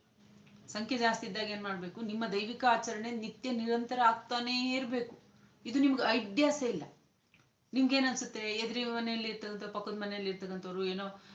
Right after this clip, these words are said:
ನಮ್ ಕಂಡ್ರೆ ಆಗದೆ ಇರ್ತಕ್ಕಂಥವ್ರು ಇವ್ರು ಮಾಡ್ಸಿದ್ದಾರೆ, ಅಷ್ಟೇ ಲಿಮಿಟೆಡ್ ಜ್ಞಾನ ಇರುತ್ತೆ. ಇಲ್ಲ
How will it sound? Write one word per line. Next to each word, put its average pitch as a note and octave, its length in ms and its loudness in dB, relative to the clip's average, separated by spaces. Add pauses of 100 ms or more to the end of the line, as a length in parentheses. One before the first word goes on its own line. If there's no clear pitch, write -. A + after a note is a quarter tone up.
(100)
ನಮ್ F#3 160 0
ಕಂಡ್ರೆ F#3+ 280 0
ಆಗದೆ F#3 280 2
ಇರ್ತಕ್ಕಂಥವ್ರು F#3 560 -6
ಇವ್ರು G3 240 0
ಮಾಡ್ಸಿದ್ದಾರೆ, E3+ 580 -4
ಅಷ್ಟೇ - 800 -2
ಲಿಮಿಟೆಡ್ G#3 480 -6
ಜ್ಞಾನ E3+ 260 0
ಇರುತ್ತೆ. - 340 -12 (1000)
ಇಲ್ಲ G#3+ 120 -2